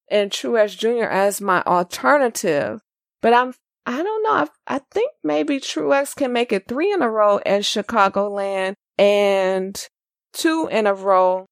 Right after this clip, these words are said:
for the season, and then Harvick as my alternative. So if that wasn't clear, let me spell it out. I'm going with my man Martin Truex Junior to win and Kevin Harvick as my alternative.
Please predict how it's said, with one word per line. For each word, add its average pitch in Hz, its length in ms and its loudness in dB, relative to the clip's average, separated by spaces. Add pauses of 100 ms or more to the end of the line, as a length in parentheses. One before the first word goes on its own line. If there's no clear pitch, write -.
for 190 260 0
the 175 180 0
season, 196 920 -6 (340)
and 202 180 2
then 196 160 4
Harvick 196 480 0
as 190 240 -4
my 175 100 -6
alternative. 175 720 -6
So 233 120 2
if 226 80 0
that 269 200 4
wasn't 208 380 -4
clear, 202 500 -2
let 185 220 -4
me 185 80 -2
spell 180 360 -4
it 170 120 -4
out. 165 240 0 (400)
I'm 262 200 4
going 220 220 4
with 196 120 2
my 190 120 0
man 185 320 0
Martin 180 240 0
Truex 190 400 2
Junior 240 280 0
to 233 100 2
win 302 400 0
and 214 440 -8
Kevin 202 340 -4
Harvick 240 600 2
as 214 300 2
my 233 160 -6
alternative. 269 600 -2